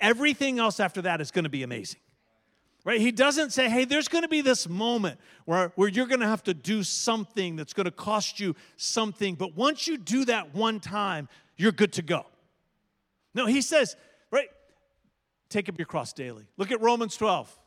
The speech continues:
You're good. You're staying with me. Romans twelve one. This is, this is Paul picking up this theme. "And so, dear brothers and sisters, I plead with you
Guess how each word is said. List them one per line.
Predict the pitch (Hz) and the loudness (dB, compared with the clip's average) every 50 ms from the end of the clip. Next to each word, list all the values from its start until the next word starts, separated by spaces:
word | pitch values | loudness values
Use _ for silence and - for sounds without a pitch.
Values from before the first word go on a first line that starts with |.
| _ _ _ | _ _ _
You're | 165 208 | -4 -4
good. | 196 185 220 220 220 214 - _ 180 160 | 0 0 0 0 0 -4 -8 _ -14 -12
You're | 170 185 | -10 -10
staying | - - 208 196 190 | -8 -8 -8 -8 -6
with | 190 190 - | -8 -8 -8
me. | 196 196 190 - _ _ _ - | -10 -12 -14 -14 _ _ _ 0
Romans | 196 226 247 269 262 - | 0 2 2 0 -2 -4
twelve | - 262 262 262 233 202 | -2 0 0 0 0 0
one. | 233 226 196 151 123 | -2 -2 -2 -2 -2
This | 147 233 - - | -4 -4 -4 -4
is, | 285 247 - - _ _ - | -8 -10 -12 -14 _ _ -6
this | 214 277 - - | -4 -4 -4 -4
is | 311 247 | -6 -6
Paul | - - 294 294 277 208 | -2 -2 0 0 0 -2
picking | - 233 226 277 269 | -2 -4 -4 -2 -4
up | 269 254 | -4 -4
this | 254 254 - | -4 -8 -6
theme. | - 294 269 208 147 - _ _ _ _ | -6 -6 -6 -6 -8 -10 _ _ _ _
"And | - 233 269 254 | -2 -2 -2 -2
so, | - - 285 294 320 | 0 0 0 2 2
dear | 311 320 302 | 0 -2 0
brothers | 277 294 294 294 285 254 | 2 0 0 0 -2 -6
and | 262 269 233 | -6 -6 -6
sisters, | - 294 269 - - 233 175 | -6 -8 -8 -6 -8 -8 -6
I | 247 220 220 | -4 -6 -6
plead | - - - 277 285 302 302 285 | -6 -10 -10 -6 -4 -4 -4 -4
with | 269 277 269 214 - | -6 -8 -8 -8 -8
you | 202 214 208 185 185 196 240 220 | -8 -4 -2 -2 -2 -2 -2 -6